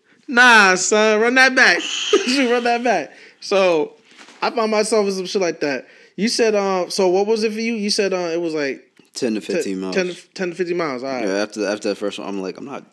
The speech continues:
Speaker 2: driving far <laughs> for nobody, bro."
Speaker 1: You that nigga that be thinking. That's why you can't do a two-hour run. You be thinking like, "Dang, I'm really going, like, two hours to put? Nigga, I'm probably gonna bust this nut in, like, an hour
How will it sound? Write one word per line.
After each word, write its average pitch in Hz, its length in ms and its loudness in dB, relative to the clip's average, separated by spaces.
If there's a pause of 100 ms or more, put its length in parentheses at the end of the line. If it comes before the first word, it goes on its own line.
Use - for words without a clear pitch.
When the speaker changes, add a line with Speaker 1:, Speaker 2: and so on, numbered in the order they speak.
(100)
Speaker 2:
driving - 340 -12 (140)
far 87 280 -14
<laughs> - 60 -20
for - 140 -20
nobody, 87 400 -16
bro." 90 280 -14 (320)
Speaker 1:
You 339 240 2
that 233 200 2
nigga 226 340 4
that 196 220 0
be 196 220 0
thinking. 196 280 0
That's 202 200 0
why 214 120 2
you 208 100 2
can't 190 240 2
do 190 140 4
a 180 40 2
two-hour 170 420 2
run. 160 140 2
You 202 100 -2
be 196 120 0
thinking 175 280 0
like, 139 280 -4 (400)
"Dang, 285 120 -8
I'm 302 200 -8
really 247 160 -2
going, 208 180 -8
like, 160 220 -8
two - 320 -12
hours 294 380 -6
to - 60 -16
put? - 460 -4 (840)
Nigga, 381 320 4
I'm 381 160 0
probably 294 280 0
gonna 233 200 -2
bust 262 320 0
this 302 160 2
nut 269 320 0
in, 208 120 2
like, 196 220 2
an 165 220 0
hour 214 600 4